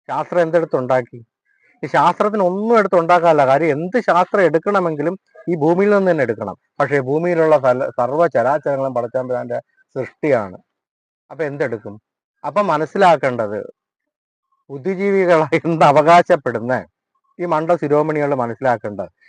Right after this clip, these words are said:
എല്ലാ മെറ്റീരിയലുകളെയും സൃഷ്ടിച്ച ദൈവമാണ്. ആ പടച്ച തമ്പുരാൻ സൃഷ്ടി, ആ സൃഷ്ടിപ്പിൽ നിന്നാണ് ശാസ്ത്രം ഓരോന്നും എടുത്തെടുത്തെടുത്ത് ഉപയോഗിക്കുന്നത്.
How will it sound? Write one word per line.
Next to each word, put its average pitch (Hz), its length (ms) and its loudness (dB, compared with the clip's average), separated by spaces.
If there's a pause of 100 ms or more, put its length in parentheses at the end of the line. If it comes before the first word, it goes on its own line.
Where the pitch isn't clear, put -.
(320)
എല്ലാ 151 240 4 (400)
മെറ്റീരിയലുകളെയും 151 680 2
സൃഷ്ടിച്ച 117 340 -6 (120)
ദൈവമാണ്. 92 440 -10 (580)
ആ 165 120 0 (140)
പടച്ച 160 340 0 (120)
തമ്പുരാൻ 180 340 2
സൃഷ്ടി, 151 440 -6
ആ 147 300 0
സൃഷ്ടിപ്പിൽ 190 480 0
നിന്നാണ് 135 380 0 (380)
ശാസ്ത്രം 156 420 2
ഓരോന്നും 196 400 4
എടുത്തെടുത്തെടുത്ത് 156 680 0
ഉപയോഗിക്കുന്നത്. 107 560 -6